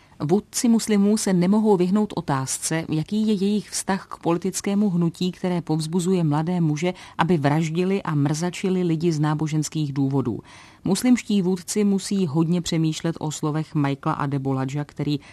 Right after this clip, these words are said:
s krvavýma rukama křičel do kamery: „Přísaháme u všemohoucího Aláha, že s vámi nikdy nepřestaneme bojovat. Děláme to z jediného důvodu,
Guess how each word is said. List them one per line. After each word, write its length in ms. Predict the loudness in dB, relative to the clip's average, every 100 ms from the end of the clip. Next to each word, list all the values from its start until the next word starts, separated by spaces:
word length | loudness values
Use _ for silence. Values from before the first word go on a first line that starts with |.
| -10
s 100 | -4
krvavýma 560 | -2 0 2 2 2
rukama 400 | 0 0 0 0
křičel 460 | -2 -4 -4 -2 -2
do 100 | -2
kamery: 380 | 0 0 0 -4 -8 -20 -16
„Přísaháme 680 | -2 2 2 2 2 2 2
u 120 | 2 0
všemohoucího 920 | 0 2 2 4 2 0 0 0 2
Aláha, 380 | 2 2 0
že 160 | -2 -4
s 80 | -2
vámi 300 | 2 4 4
nikdy 520 | 6 4 2 0 2
nepřestaneme 800 | 2 0 -2 -6 -2 0 2 0
bojovat. 480 | 0 -2 -4 -8 -12 -20 -20 -4
Děláme 360 | 0 4 4 4
to 140 | 2
z 80 | 2
jediného 560 | 2 4 2 2 0
důvodu, 420 | 2 2 4 2